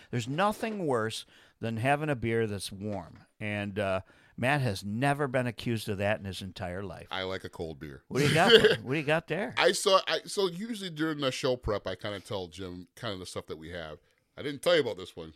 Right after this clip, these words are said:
Speaker 2: This was, this was kinda hit
Speaker 1: Ah,
Speaker 2: the bottom.
Speaker 1: sleeper.
Speaker 2: So another one of our,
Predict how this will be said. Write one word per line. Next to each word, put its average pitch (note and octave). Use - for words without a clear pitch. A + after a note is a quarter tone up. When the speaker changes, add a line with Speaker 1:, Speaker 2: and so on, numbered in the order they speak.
Speaker 2:
This G2+
was, A2
this A2
was A#3+
kinda A#2
hit D3+
Speaker 1:
Ah, -
Speaker 2:
the A2
bottom. A#2+
Speaker 1:
sleeper. -
Speaker 2:
So D3
another F3+
one C#3+
of C3+
our, -